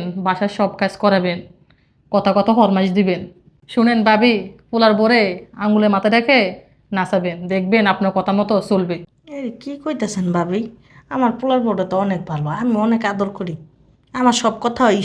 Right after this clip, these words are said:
Speaker 2: শুনে।
Speaker 1: শুনেন ভাবি, এখন তো বুঝেন না, বুঝবেন। কখন জানেন? যখন বউ আপনার সাথে খারাপ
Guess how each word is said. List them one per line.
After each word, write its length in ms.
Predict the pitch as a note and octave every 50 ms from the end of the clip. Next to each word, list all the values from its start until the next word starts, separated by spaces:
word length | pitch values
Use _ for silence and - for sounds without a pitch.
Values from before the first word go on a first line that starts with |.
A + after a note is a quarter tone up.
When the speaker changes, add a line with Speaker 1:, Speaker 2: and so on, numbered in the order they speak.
| - -
Speaker 2:
শুনে। 240 | G#3+ G3 F3 D3 - - - - _ _ _ _ _ _ _ _ _ -
Speaker 1:
শুনেন 320 | - B3+ B3 B3 C#4 C4+ B3 A3+ A3+
ভাবি, 200 | A3+ A3 B3 B3 A3+ G#3+
এখন 140 | G#3 - A3+ A3+ A#3
তো 40 | B3
বুঝেন 360 | A3 A3+ A3+ G3 A3+ A3 G#3+ G#3+ G3+
না, 80 | F#3 E3+ - - - - F#3+
বুঝবেন। 420 | G#3 G#3+ G3 F#3+ G#3 A3+ G#3 F#3+ F3 D#3 - - - _ _ _ _ -
কখন 300 | - A3+ A3 A3+ C4 A#3+ A#3 G#3 A3
জানেন? 260 | G#3+ A3+ A#3 A3+ G3+ G3 G3 G#3
যখন 240 | G3+ G3+ A#3+ A#3 A#3+ A3+ G#3+
বউ 180 | A3+ A#3 A#3+ A#3+ G#3+ G3
আপনার 160 | - G3+ F#3+ -
সাথে 140 | G3+ F#3+ G#3 -
খারাপ 160 | A3+ G3+ F#3+